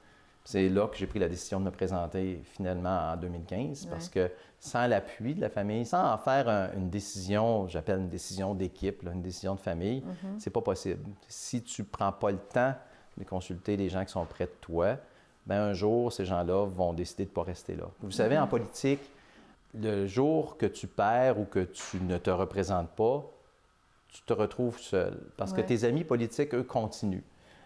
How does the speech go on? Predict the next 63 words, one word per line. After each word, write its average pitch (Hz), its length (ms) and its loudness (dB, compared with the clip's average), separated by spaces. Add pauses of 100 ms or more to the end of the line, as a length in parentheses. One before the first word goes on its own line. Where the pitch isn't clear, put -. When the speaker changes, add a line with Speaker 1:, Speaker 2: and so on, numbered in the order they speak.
(120)
Speaker 1:
Euh, 92 160 4
les 104 200 2
appels, 131 720 4
ça 104 300 0
arrête. 98 280 2 (300)
Je 85 140 -2
sais, 120 180 -2
quand 110 160 2
j'ai 107 100 4
arrêté 95 300 4
d'être 101 220 2
maire 107 120 6
de 98 80 4
Thetford 92 340 0
Mines, 101 340 2
je - 100 -8
m'abonnais 95 400 2
aux, 90 320 2 (320)
aux 95 180 2
infolettes 98 460 2
de 92 80 -2
toutes - 160 -12
sortes 95 140 0
de 87 100 0
groupes 101 220 -2
pour - 80 -14
continuer 95 260 0
à - 20 6
avoir 95 140 4
des 95 80 -2
courriels 92 460 2
tellement 90 400 2
<laughs> - 0 -
qu'il - 180 0 (340)
n'y 262 80 2
avait 143 200 0
rien. 110 360 0 (440)
C'est, 120 260 2
c'est 123 240 4
vrai, 117 300 4
là. 98 120 4
C'est, 101 220 2 (180)
c'est, - 140 4
Speaker 2:
Et - 60 12
là, - 40 6
Speaker 1:
c'est 113 140 8
Speaker 2:
c'est - 140 4
Speaker 1:
une 110 80 6
Speaker 2:
très 107 200 6
difficile, - 260 4
Speaker 1:
cassure. 107 160 8
Speaker 2:
c'est 95 80 4
comme 180 160 4
un 175 80 4
sentiment 165 440 -2
de 156 80 -6
vide, 160 320 -2
j'imagine. 143 220 -2
Speaker 1:
Exactement, 147 500 4
Speaker 2:
Ouais, 117 60 6
c'est 113 100 4
ça. 95 60 2
Speaker 1:
exactement. 113 520 2